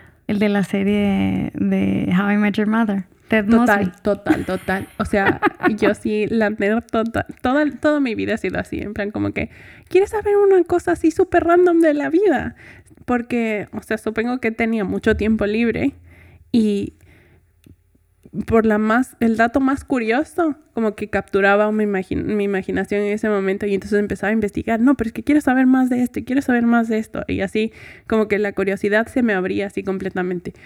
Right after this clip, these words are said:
Speaker 2: Por eso cuando yo crecí, o sea, como que mi herma-, mi mamá siempre dice como, "Bueno, decidió arquitectura", pero yo en cualquier rato me imaginaba que ella iba a venir y decir, Mamá, vi un curso de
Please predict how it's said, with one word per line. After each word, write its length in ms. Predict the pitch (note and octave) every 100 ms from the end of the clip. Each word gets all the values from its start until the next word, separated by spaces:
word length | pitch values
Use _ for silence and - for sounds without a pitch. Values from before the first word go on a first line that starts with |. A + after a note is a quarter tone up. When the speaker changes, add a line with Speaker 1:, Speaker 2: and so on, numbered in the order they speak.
| - -
Speaker 2:
Por 140 | - G3+
eso 180 | A#3+
cuando 320 | A3+ G#3 G3+ F#3
yo 220 | G3+ G3+
crecí, 560 | G#3 G#3 B3+ A#3+ C4 _ - - -
o 60 |
sea, 180 | G#3+ G#3
como 240 | G3+ G3 G3
que 80 |
mi 140 | G3 G3+
herma-, 180 | G3+ G#3+
mi 220 | A3 G#3+
mamá 300 | G#3 G#3+ A#3
siempre 240 | A#3 A3+
dice 180 | G#3 G#3
como, 240 | F3+ E3+
"Bueno, 320 | F#3+ D4+ E4 G3
decidió 500 | G3+ G3 F#3+ G#3+ B3+
arquitectura", 760 | C4+ C4 A#3 A3 G3+ A#3+ D4
pero 200 | A#3 G3
yo 140 | G3 G#3
en 80 |
cualquier 340 | G#3+ G#3+ G#3+ G#3
rato 380 | G3+ - D4 C4+
me 320 | A3 G3 F#3
imaginaba 640 | F#3 F#3+ F#3+ F#3+ E3+ F3+ G3
que 200 | F#3 F3+
ella 360 | F#3 F3+ F3+ F#3
iba 140 | G3+
a 40 | G3
venir 200 | G3+ A#3+
y 40 |
decir, 180 | B3+ A#3+ - - -
Mamá, 300 | - B3 B3+ F4+ G4 _ - - - _ -
vi 260 | A#3 C4
un 160 | D#4 D#4
curso 480 | D4+ C4 D4+ E4+ D4
de 420 | B3 G3+ -